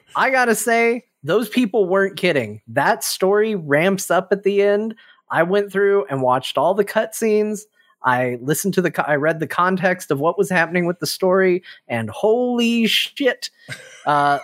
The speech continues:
Speaker 1: <laughs>
Speaker 2: turns out that, like, lull in the game that happens right between the main game and the expansion is, like,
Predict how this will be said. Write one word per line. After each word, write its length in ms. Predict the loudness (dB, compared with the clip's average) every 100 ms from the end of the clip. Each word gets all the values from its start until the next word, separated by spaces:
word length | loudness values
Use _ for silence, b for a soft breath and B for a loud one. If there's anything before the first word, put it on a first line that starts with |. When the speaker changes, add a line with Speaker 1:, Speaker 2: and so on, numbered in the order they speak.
| -8
Speaker 1:
<laughs> 120 | -6
Speaker 2:
turns 280 | -2 0 0
out 300 | 0 0 0
that, 320 | 0 0 0
like, 400 | 0 0 -2 -8
lull 640 | -4 -2 0 2 2 2 0
in 300 | 0 0 0
the 80 | -2
game 600 | 0 0 2 0 -2 0
that 180 | -2 0
happens 600 | 0 0 2 0 0 2
right 200 | 0 0
between 580 | -6 -2 -2 0 -2 -2
the 220 | -2 -2
main 320 | -2 0 0 2
game 280 | 2 2 0
and 100 | -2
the 60 |
expansion 800 | -4 -6 0 0 0 -2 -4 -4 -12 b b b -2
is, 200 | 0 0
like, 400 | 2 2 2